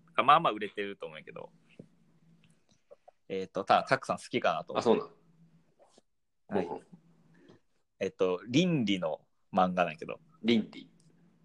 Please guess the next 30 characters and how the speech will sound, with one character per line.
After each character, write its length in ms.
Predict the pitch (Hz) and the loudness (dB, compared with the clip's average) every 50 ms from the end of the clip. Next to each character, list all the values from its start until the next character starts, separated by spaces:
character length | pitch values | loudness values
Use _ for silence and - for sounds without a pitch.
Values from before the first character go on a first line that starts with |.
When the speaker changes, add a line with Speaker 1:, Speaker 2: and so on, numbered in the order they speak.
| _ _ _ _ _ _ _ _ _ _ _ _ _ _ _ _ 165 - _ | _ _ _ _ _ _ _ _ _ _ _ _ _ _ _ _ -20 -16 _
Speaker 2:
倫 300 | - 110 117 113 104 95 | -2 -2 0 0 -2 -2
理。 200 | 82 85 78 - _ _ _ _ _ _ | -4 -8 -10 -12 _ _ _ _ _ _
ま 440 | - 117 110 104 98 92 87 82 85 - | 2 6 6 6 6 6 2 -4 -10 -18
あ、 40 | - _ _ _ _ _ _ _ _ | -20 _ _ _ _ _ _ _ _
人 300 | - - - - 110 101 | -20 -18 -4 -4 -4 -2
と 140 | - 101 | -2 -6
し 140 | - - - | -8 -8 -10
て 260 | - 98 90 87 - - _ _ _ _ _ _ _ | -8 -8 -8 -8 -8 -12 _ _ _ _ _ _ _
ど 340 | 110 104 95 90 87 82 76 | -4 -4 -2 -2 -4 -6 -8
う 60 | - _ _ _ _ _ _ _ _ _ _ - _ _ _ - - _ _ - - | -12 _ _ _ _ _ _ _ _ _ _ -20 _ _ _ -20 -20 _ _ -10 -8
過 60 | - | -6
ご 120 | 98 92 90 | -4 -4 -6
す 120 | - - | -8 0
か 120 | - 101 | 0 0
み 100 | 90 82 - | 0 0 -4
た 100 | - 80 | -6 -6
い 100 | 76 - | -6 -4
な。 120 | 80 101 | -4 -4
<laughs> 0 | |
Speaker 1:
は 160 | - - - | 0 2 2
い。 20 | - | 2
Speaker 2:
ま 60 | - - - | 2 2 -2
あ、 40 | 98 | 0
ざ 140 | - 117 101 | 4 4 2
っ 40 | 87 | 2
く 100 | - - | 2 -4
り 60 | 95 | -6
言 80 | 92 87 | -8 -8
う 40 | |
と。 220 | - - 73 - | -8 -8 -10 -10